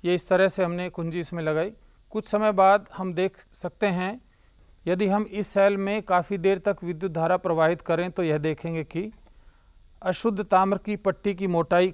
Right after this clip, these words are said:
कम हो जाती है, ये अशुद्ध ताम्र की पट्टी है, और शुद्ध ताम्र की पट्टी की मोटाई बढ़ जाती है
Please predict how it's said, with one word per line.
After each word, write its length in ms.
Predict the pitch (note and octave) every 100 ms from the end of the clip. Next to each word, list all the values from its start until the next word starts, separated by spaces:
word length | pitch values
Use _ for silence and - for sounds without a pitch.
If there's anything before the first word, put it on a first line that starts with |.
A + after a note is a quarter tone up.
| -
कम 140 | E3+
हो 120 | D#3+ D3+
जाती 340 | F3 F3 F#3+
है, 200 | F#3+ C4+ - -
ये 100 | E3
अशुद्ध 340 | D#3+ F3+ D#3
ताम्र 280 | D#3 E3 E3
की 140 | - E3+
पट्टी 340 | E3+ E3+ F#3+
है, 180 | F#3+ C#4 _ _ - _ _ _ _ _ _ -
और 400 | F#3+ G3+ A3+ A3 - - - - -
शुद्ध 360 | - A3 G#3 -
ताम्र 380 | - F#3+ G3 -
की 180 | G#3+ G#3
पट्टी 360 | F#3+ - G3+
की 140 | F#3 G3+
मोटाई 400 | E3+ - F3 A3
बढ़ 200 | F3 D#3
जाती 360 | D3 C3+ -
है 100 | B2